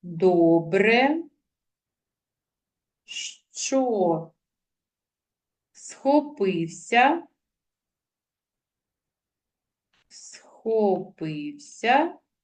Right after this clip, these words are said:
рукою за деревце. Перевіряємо.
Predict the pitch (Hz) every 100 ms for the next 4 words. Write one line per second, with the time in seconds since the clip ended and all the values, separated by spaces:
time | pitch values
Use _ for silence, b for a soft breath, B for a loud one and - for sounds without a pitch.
0 | _ _ _ _ _ _ _ _ _ _
1 | _ 202 208 254 294 262 - - - 170
2 | 156 156 156 156 160 220 277 349 370 -
3 | _ _ _ _ _ _ _ _ _ _
4 | _ _ _ _ _ _ _ _ _ _
5 | _ _ _ _ _ _ _ _ _ _
6 | _ _ _ _ _ _ _ _ _ _
7 | _ _ _ _ _ _ _ - 165 160
8 | 190 196 175 175 247 339 - _ _ _
9 | _ _ _ _ _ _ 165 160 175 208
10 | 254 294 269 202 226 247 - - _ -
11 | 175 170 170 175 _ _ _ _ _ _
12 | _ _ _ _ 190 196 202 180 175 165
13 | 156 156 165 208 277 339